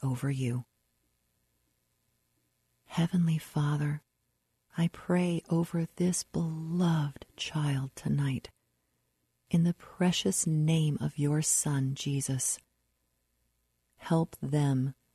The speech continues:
to reflect his light to the world. Cover them in your great love and cast the glow of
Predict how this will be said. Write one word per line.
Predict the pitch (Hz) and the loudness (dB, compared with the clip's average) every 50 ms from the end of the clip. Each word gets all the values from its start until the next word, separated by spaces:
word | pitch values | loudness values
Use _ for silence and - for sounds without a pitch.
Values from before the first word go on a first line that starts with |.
| _ _ _ _ _ | _ _ _ _ _
to | - - 151 | -4 -2 0
reflect | 151 151 - - - - 165 165 175 175 - - - | -2 -2 -4 -8 -8 -4 -2 0 0 0 -2 -6 -16
his | - - 165 160 160 160 - | -4 0 0 0 0 -2 -4
light | 151 143 139 143 143 143 143 - - - - _ _ - | -4 -2 -2 -2 -2 -2 -4 -4 -6 -10 -20 _ _ -6
to | - - 143 | -4 -4 -2
the | - 151 | -2 -2
world. | 151 151 151 160 156 156 143 135 135 131 - _ _ _ _ _ _ _ _ _ _ _ _ _ _ _ _ _ _ _ _ _ _ _ _ _ _ _ _ _ _ _ | -2 0 0 0 2 2 0 -2 -4 -8 -12 _ _ _ _ _ _ _ _ _ _ _ _ _ _ _ _ _ _ _ _ _ _ _ _ _ _ _ _ _ _ _
Cover | - - - - 156 147 - 147 131 | -16 -8 -2 0 0 0 2 0 -2
them | - 120 123 123 120 120 120 - _ _ _ _ _ _ _ _ _ _ _ _ _ | 0 -2 -2 -2 -4 -4 -6 -10 _ _ _ _ _ _ _ _ _ _ _ _ _
in | - 165 160 156 | 2 4 4 6
your | 156 156 160 160 156 151 143 | 6 4 4 4 2 2 -2
great | - - - 147 143 139 135 - - - | -6 -12 -8 -4 -4 -4 -4 -4 -6 -4
love | 127 120 117 120 117 117 - - - _ _ _ _ _ _ _ _ _ _ _ _ _ _ _ _ _ _ - | -2 -2 0 -2 -4 -6 -8 -14 -20 _ _ _ _ _ _ _ _ _ _ _ _ _ _ _ _ _ _ -2
and | 151 147 147 - | 0 0 0 -2
cast | - - - - - 160 170 180 175 - - - - - _ _ | -6 -12 -10 -4 -2 -2 -2 -2 -4 -6 -10 -14 -16 -18 _ _
the | - 156 143 - | -4 -4 -4 -4
glow | - - 147 139 139 147 156 156 170 180 185 - - | -4 -4 -2 0 0 2 2 0 0 -2 -6 -8 -4
of | - 180 165 - | -2 -2 -2 -2